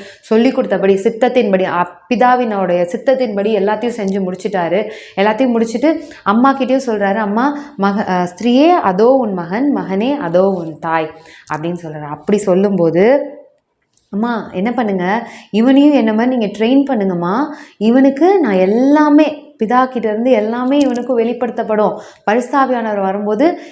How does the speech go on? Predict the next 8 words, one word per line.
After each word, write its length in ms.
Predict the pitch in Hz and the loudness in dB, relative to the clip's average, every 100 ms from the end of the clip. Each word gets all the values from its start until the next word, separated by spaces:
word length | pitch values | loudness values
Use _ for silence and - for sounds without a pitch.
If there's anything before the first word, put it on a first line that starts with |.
| - | -6
இவனும் 400 | 220 240 285 330 | -2 2 4 4
எல்லாமே 400 | 262 240 247 269 | 2 0 -2 -2
தெரிஞ்சுக்குவாம்மா, 920 | 269 233 220 226 220 202 185 180 196 180 | 0 -2 -2 -4 -6 -6 -4 -4 -2 -2
ஏன்னா 140 | 185 254 | -2 -2
இவன் 200 | 277 220 | -2 -2
என் 120 | 190 | -2
மேல 400 | 202 294 415 - - - - | 0 4 2 2 -10 -20 -12
அவ்வளோ 400 | 170 214 302 | -6 0 2